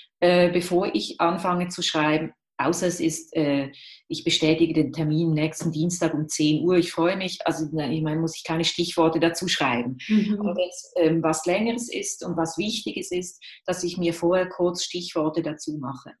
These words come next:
Speaker 1: Das hilft mir eben dann nachher auch beim Schreiben. Das ist so wie ein Klettergerüst,
Speaker 2: Mhm.
Speaker 1: an dem ich dann entlanghangeln kann während des Schreibens.
Speaker 2: Mhm.
Speaker 1: Es klingt,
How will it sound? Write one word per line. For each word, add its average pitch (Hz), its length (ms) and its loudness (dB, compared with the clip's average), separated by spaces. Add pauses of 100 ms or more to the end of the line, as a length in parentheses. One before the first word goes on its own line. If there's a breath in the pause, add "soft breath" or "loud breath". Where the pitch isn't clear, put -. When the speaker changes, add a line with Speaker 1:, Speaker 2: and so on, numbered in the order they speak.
Speaker 1:
Das 160 160 -4
hilft 180 400 -8
mir 170 100 -2
eben 160 140 -2
dann 143 160 -6
nachher 147 320 -4
auch 147 140 -8
beim 160 100 -8
Schreiben. 147 320 -4
Das 170 140 -6
ist - 160 -10
so 185 120 -2
wie 196 140 -4
ein 214 160 -2
Klettergerüst, - 1040 -6 (260 soft breath)
Speaker 2:
Mhm. 220 160 2
Speaker 1:
an 180 80 2
dem 175 140 8 (180)
ich - 160 -20
dann 170 140 -4
entlanghangeln 180 800 -2
kann 165 320 -4 (280 loud breath)
während 165 440 2
des - 100 -6
Schreibens. 135 720 -8
Speaker 2:
Mhm. 208 560 -8 (840)
Speaker 1:
Es - 160 -6 (160)
klingt, 247 300 0